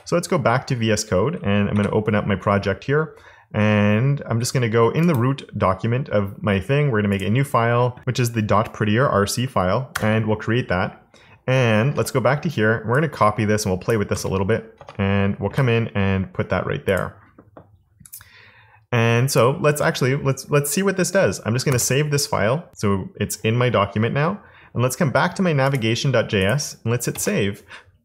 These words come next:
And look, it's following this file right here. So if I come in here and I change my tab width to two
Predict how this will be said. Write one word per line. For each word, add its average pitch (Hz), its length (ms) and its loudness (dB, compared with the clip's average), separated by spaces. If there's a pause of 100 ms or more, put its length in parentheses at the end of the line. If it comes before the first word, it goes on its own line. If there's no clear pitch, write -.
And 113 140 2
look, - 280 0
it's - 140 -6 (120)
following 131 800 2
this 110 340 0
file 98 320 2
right 95 180 0
here. 127 460 0 (840)
So - 140 -2
if 95 100 -2
I 92 40 2
come 95 200 -2
in 95 80 -2
here 147 300 4
and 147 140 -2
I 98 80 4
change 101 300 0
my 95 140 0
tab 131 280 2
width - 220 -2
to 101 100 -2
two 170 440 0